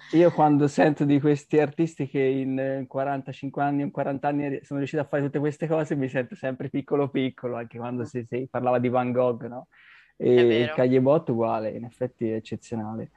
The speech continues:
Speaker 1: Ma ti lascio la parola e partiamo da, da Monet? Che dici?
Speaker 2: Partiamo da Monet, partiamo da Monet anche perché con Monet ci ricolleghiamo a un episodio che abbiamo già, eh,
Speaker 1: Già,
Speaker 2: appunto
Speaker 1: già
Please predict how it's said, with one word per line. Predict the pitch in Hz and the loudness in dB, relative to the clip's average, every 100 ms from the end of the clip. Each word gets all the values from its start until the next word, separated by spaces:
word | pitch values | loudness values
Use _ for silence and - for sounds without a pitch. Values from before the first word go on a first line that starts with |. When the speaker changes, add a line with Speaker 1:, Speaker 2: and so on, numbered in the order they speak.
| _ _ _ _ _ | _ _ _ _ _
Speaker 1:
Ma | 131 143 | 2 2
ti | 131 | 4
lascio | 151 - | 4 4
la | 156 151 | 2 4
parola | 165 170 180 165 | 6 8 8 8
e | 143 131 | 6 2
partiamo | - 139 - 147 143 | 0 -4 2 2 4
da, | 131 143 135 131 131 | 4 6 6 6 4
da | 135 | 2
Monet? | 139 147 156 123 131 151 _ _ _ - | 0 -2 -2 -4 -8 -12 _ _ _ -14
Che | 135 | -10
dici? | 120 | -2
Speaker 2:
Partiamo | 254 254 - 320 233 | -2 0 0 2 2
da | 220 | 2
Monet, | 247 226 226 196 | 0 0 0 0
partiamo | 175 202 294 311 349 | -2 -2 0 2 2
da | 220 | 2
Monet | 208 214 269 | 0 2 2
anche | 320 240 | 2 -4
perché | - 202 - 240 208 180 | -4 -4 -2 0 2 0
con | 156 208 196 | -2 -6 -4
Monet | 214 208 202 | -2 -2 -2
ci | - 220 | -4 -4
ricolleghiamo | 185 202 180 185 185 180 196 | -6 -8 -4 -4 -2 -2 0
a | 202 | -2
un | 180 | -4
episodio | 165 190 170 170 190 | -10 -10 -6 -4 -6
che | 196 | -4
abbiamo | 185 170 156 160 | -4 -2 -6 -6
già, | 160 175 165 160 156 151 | -6 2 4 4 4 2
eh, | 147 - - - - 165 | 0 -8 -18 -20 -6 -2
Speaker 1:
Già, | 156 | 0
Speaker 2:
appunto | 160 - 175 180 - 180 | -2 -6 -12 -12 -10 -6
Speaker 1:
già | 160 156 151 | -2 -2 -2